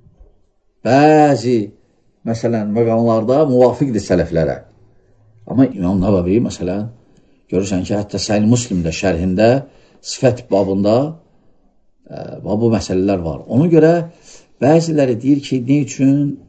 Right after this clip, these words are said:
çəkindirmirsiniz və ya bidətçi demirsiniz?" Biz deyirik ki, yox, biz onu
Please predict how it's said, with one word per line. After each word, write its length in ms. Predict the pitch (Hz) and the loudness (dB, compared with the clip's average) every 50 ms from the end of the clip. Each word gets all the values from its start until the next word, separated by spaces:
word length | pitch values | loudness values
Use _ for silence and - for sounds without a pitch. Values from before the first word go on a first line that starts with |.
| _ _ _ _ - | _ _ _ _ -12
çəkindirmirsiniz 840 | - 104 90 - 107 104 104 117 110 101 87 80 - - - - - - _ _ _ _ _ _ _ _ _ _ _ _ _ _ _ _ _ _ - | -10 -8 -4 0 2 4 4 4 4 2 0 -4 -6 -12 -16 -16 -18 -20 _ _ _ _ _ _ _ _ _ _ _ _ _ _ _ _ _ _ -2
və 120 | 113 113 117 | 2 2 2
ya 60 | 104 101 | 4 2
bidətçi 420 | 117 98 113 101 - - - 117 | 0 0 0 -2 -2 -4 -2 2
demirsiniz?" 720 | 120 117 107 95 87 - - - - - - - _ _ _ _ _ _ _ _ _ _ _ _ _ _ _ _ _ _ _ _ _ _ _ _ _ _ _ _ _ - | 2 4 4 2 0 -4 -10 -14 -16 -16 -20 -20 _ _ _ _ _ _ _ _ _ _ _ _ _ _ _ _ _ _ _ _ _ _ _ _ _ _ _ _ _ 0
Biz 200 | 143 151 - - | 0 0 4 6
deyirik 320 | 147 165 170 160 139 117 | 6 8 8 8 6 4
ki, 160 | - - 135 | 2 2 2
yox, 300 | 139 147 143 - - - - - | 4 4 4 2 0 -4 -2 0
biz 200 | - 143 143 - - | 2 2 2 0 0
onu 220 | - 123 127 135 | 2 2 4 2